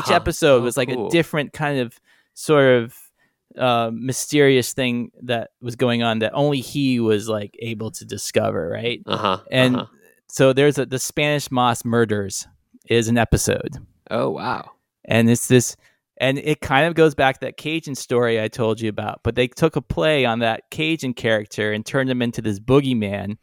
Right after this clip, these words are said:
Speaker 2: who wore Spanish moss, who was going around killing people up in Chicago. And anyway, I won't give away too much
Speaker 1: Wow.
Speaker 2: of it.
Speaker 1: Okay, cool,
Speaker 2: <laughs>
Speaker 1: cool.
Speaker 2: But it's one of those, like,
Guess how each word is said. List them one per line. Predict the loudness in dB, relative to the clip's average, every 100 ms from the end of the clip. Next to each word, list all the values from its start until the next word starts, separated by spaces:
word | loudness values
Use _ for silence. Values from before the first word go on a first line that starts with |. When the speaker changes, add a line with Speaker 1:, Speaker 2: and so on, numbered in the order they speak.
| _ _ -4
Speaker 2:
who | 0
wore | 2 2
Spanish | 0 -4 -2 -2 0
moss, | 2 2 0
who | -4
was | -4
going | -2 0
around | -2 -4 -4
killing | -2 -2
people | -2 -4 0 0
up | 0 -4
in |
Chicago. | -6 -4 4 6 6 2 -2 -8 _ _ -20 -20 -20 _ _ _ _
And | -4 -2 0 0 -2 -4 _ _ _ _ _ -6
anyway, | -2 -2
I | 0
won't | -2
give | 0 -2
away | -2 -6
too | -6
much | -6 -6
Speaker 1:
Wow. | -10
Speaker 2:
of |
it. | -8 0
Speaker 1:
Okay, | 2 4 4 4 2
cool, | 2 0 0 -10
Speaker 2:
<laughs> |
Speaker 1:
cool. | -8 -2 -2 -4 0
Speaker 2:
But | 2 2 _ -16 -6
it's | -6 -2
one | -2
of | 0
those, | 2 2 2
like, | -2 -6